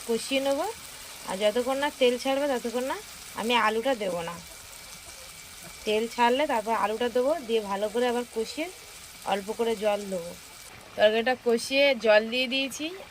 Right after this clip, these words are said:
আর এই যে ফুটে গেছে, আমি ডিমটাও দিয়ে দিয়েছি। এবার আমি নামিয়ে নেবো। উপর থেকে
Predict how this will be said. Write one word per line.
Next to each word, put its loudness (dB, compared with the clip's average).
আর 8
এই -4
যে -2
ফুটে 4
গেছে, 6
আমি 0
ডিমটাও 2
দিয়ে 0
দিয়েছি। -2
এবার 6
আমি 0
নামিয়ে 2
নেবো। 0
উপর -4
থেকে 2